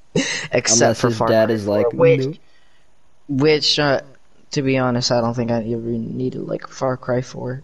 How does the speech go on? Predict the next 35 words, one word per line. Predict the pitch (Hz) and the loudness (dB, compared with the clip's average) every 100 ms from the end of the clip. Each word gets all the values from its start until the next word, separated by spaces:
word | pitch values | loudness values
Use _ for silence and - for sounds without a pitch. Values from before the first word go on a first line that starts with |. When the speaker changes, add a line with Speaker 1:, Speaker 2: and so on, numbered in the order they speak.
| - | -14
Speaker 1:
'cause | - 131 127 | -4 -2 -2
only | - 131 127 | -4 -2 0
the | 123 | 0
side | 120 131 127 | 0 0 0
missions | 123 117 117 123 | -2 -2 -4 -6
were | 123 120 123 - - | -8 -8 -10 -16 -16
co-op. | 127 123 123 143 - - - - | -10 -10 -10 -14 -20 -20 -20 -18
Speaker 2:
Far | - 117 | -8 -6
Cry | 110 104 | -6 -8
five | 104 107 - | -8 -8 -8
is | - | -10
completely | 101 98 104 101 | -10 -8 -8 -8
co-op, | 101 98 101 - | -10 -12 -14 -12
though. | 107 110 117 - - - - - - - - - - - - - - | -14 -14 -16 -20 -20 -20 -20 -20 -20 -20 -20 -20 -20 -20 -20 -20 -4
Speaker 1:
Uh, | 131 123 117 113 113 123 - - | 0 2 2 2 0 -4 -10 -16
Speaker 2:
Except | - 113 - | -10 -8 -8
it's | - - | -14 -6
Speaker 1:
we | 131 131 | -2 -2
played | 151 151 | 2 4
a | |
Speaker 2:
sixty | 160 | 4
Speaker 1:
lot. | 160 143 | 2 0
We | 135 | 0
played | 113 156 | 2 4
a | 208 | 4
lot | 220 208 | 2 4
of. | 135 | 2
Speaker 2:
buckaroos. | 110 | 0
Speaker 1:
We | 127 | -8
played | 123 160 165 | -2 0 2
a | |
lot | 156 147 139 | 2 2 0
of | - | -2
Payday. | - 131 127 123 123 123 - - - | 0 2 4 4 2 -2 -8 -14 -2
I, | 123 151 | 2 2